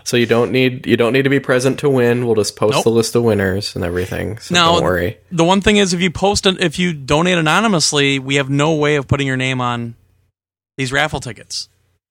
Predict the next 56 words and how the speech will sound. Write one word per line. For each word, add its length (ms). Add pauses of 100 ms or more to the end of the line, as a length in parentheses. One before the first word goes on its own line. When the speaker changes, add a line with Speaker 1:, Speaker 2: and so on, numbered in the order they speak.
(160)
Speaker 2:
So 280
if 120
you 140
want 260
the 60
raffle 300
tickets, 280
you 100
have 300
to 80
e-, 300
at 180
least 240
put 120
your 100
name 260
up. 140 (300)
You 120
know, 100
we'll 200
get 140
a 80
hold 240
of 80
you 100
if 140
you 40
win. 320
We'll, 140
we'll 180
post 440 (120)
the 120
winners 320
on 80
the 80
site. 480 (520)
Uh, 240
we 120
can 160
get 160
to 360
your 200
email 320
addresses, 420
that 160
kind 140
of 80
thing, 340
because, 540
uh, 280
you 180
have 100
to 80
register 320
with 100
that. 260